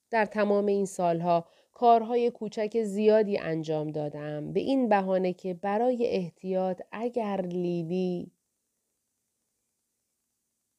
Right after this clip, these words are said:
یکی دو سال پیش که برای پنهان شدن از رایل به خانهٔ من آمد، به فروشگاه رفتم و چیزهای زیادی خریدم که شاید لازم باشد دوباره به خانه‌ام برگردد.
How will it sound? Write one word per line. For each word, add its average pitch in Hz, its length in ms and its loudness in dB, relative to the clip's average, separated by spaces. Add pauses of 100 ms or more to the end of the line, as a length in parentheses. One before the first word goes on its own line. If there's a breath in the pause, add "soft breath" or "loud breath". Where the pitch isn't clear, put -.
(600)
یکی 185 240 -4
دو 170 140 0
سال 165 280 0
پیش 180 300 -6
که 180 140 -4
برای 170 320 0
پنهان 170 440 -4
شدن 175 360 -4
از 170 180 -2
رایل 170 320 0
به 165 100 0
خانهٔ 160 380 -2
من 160 240 -2
آمد، 180 460 -4 (460)
به 226 100 0
فروشگاه 233 640 -2
رفتم 165 640 -8
و 202 100 -2
چیزهای 233 520 0
زیادی 208 460 4
خریدم 156 580 -4
که 165 280 -2 (240 soft breath)
شاید 175 520 2
لازم 165 500 0
باشد 156 460 -6
دوباره 165 420 2
به 165 120 0
خانه‌ام 156 460 -10
برگردد. - 720 -18